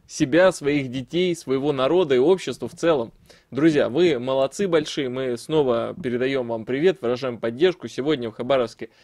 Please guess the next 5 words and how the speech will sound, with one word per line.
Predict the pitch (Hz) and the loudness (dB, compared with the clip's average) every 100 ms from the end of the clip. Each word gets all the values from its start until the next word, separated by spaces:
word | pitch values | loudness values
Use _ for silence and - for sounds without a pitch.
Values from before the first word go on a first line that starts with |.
| _ - | _ -16
снова | - 180 247 214 | -6 2 6 6
продолжаются | 180 180 170 170 170 147 127 139 120 110 _ _ _ | 4 4 4 4 4 2 2 0 0 -2 _ _ _
акции, | 156 170 - - 135 123 110 | 0 0 -2 0 2 2 0
шествия, | - 156 180 165 - 135 117 113 | -2 0 2 0 -4 -2 -2 -2
митинги. | 143 185 160 139 123 113 | -2 -2 -4 -4 -2 -2